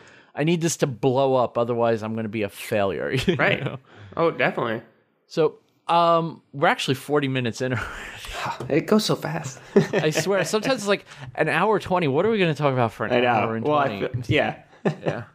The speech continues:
Speaker 1: Yeah, we, we somehow manage to figure it out every week. So
Speaker 2: Yep.
Speaker 1: we're gonna take a quick break, go to the sponsor. We'll come back. We did have a topic. Maybe we can hit it briefly because I feel
Speaker 2: Okay.
Speaker 1: like I've already talked your ear off. So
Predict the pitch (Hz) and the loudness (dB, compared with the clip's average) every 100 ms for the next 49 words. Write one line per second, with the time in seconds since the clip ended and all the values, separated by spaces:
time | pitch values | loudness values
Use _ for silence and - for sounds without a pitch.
0 | - 139 139 123 151 - 147 - 180 185 | -8 0 2 2 0 -2 -4 2 2 2
1 | 175 160 151 147 165 151 147 139 135 139 | 2 2 0 -4 -4 0 4 6 4 4
2 | 135 107 147 131 139 160 190 196 147 117 | 0 2 0 2 2 0 -8 -10 -10 -10
3 | - 190 254 240 240 190 214 208 220 233 | 0 4 4 4 2 2 -2 2 4 4
4 | 226 - - 160 156 - 196 196 196 202 | 2 -4 2 2 2 0 2 4 2 2
5 | 190 156 156 170 170 175 170 170 175 151 | 2 0 0 0 4 4 2 0 -2 2
6 | 185 190 151 - 156 156 143 147 151 165 | 4 4 0 2 2 2 -2 -4 -2 -2
7 | 156 131 147 139 - 127 139 120 110 113 | 0 0 2 0 0 -2 2 0 2 0
8 | 127 117 - 113 165 147 131 123 120 127 | 0 0 2 0 2 2 2 2 4 2
9 | 117 113 - 120 - 110 113 110 104 - | 2 -4 -2 -2 -2 -2 0 2 0 -2
10 | 110 104 | -4 -4